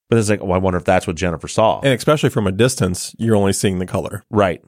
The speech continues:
Speaker 1: It looks like that. But so, but I can't figure, I don't know where the white pot came from. You can see somewhere behind that little kind of nightstand or end table that's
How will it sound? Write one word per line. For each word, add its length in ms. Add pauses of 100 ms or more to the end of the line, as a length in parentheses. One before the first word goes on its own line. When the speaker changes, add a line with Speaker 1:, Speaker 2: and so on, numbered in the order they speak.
Speaker 1:
It 100
looks 220
like 140
that. 260
But 120
so, 220
but 200
I 100
can't 260
figure, 260
I 100
don't 120
know 60
where 240
the 80
white 260
pot 260
came 240
from. 280 (760)
You 80
can 100
see 140
somewhere 400
behind 240
that 120
little 200
kind 160
of 80
nightstand 560
or 80
end 180
table 280
that's 300